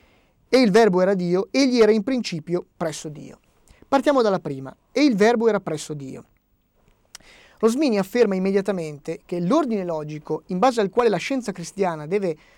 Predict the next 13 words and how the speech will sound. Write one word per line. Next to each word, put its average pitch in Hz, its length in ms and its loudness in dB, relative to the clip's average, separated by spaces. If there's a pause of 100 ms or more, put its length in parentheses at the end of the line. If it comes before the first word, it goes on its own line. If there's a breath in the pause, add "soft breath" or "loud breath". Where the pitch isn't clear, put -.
(140)
procedere 165 680 -4
si 262 200 -10
concentra 226 540 -4
sull'annunzio 220 580 -2
del 196 220 -2
Verbo 151 500 -4
per 262 160 0
poi 196 220 -2
passare 160 440 -10
al 147 120 -12
Padre. - 420 -14 (720 loud breath)
L'espressione 247 460 0
giovannea 190 680 0